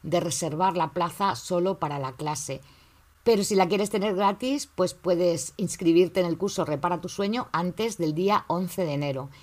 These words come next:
Y lo puedes hacer en el enlace que te dejo en las notas del episodio.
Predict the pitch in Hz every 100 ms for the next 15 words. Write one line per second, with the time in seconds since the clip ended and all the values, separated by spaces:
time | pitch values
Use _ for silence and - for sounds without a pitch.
0 | - - 202 202 233 233 240 233 233 254
1 | 180 185 180 170 175 175 233 226 190 175
2 | 151 123 226 262 165 165 147 175 160 190
3 | 160 151 131 127 - 113 85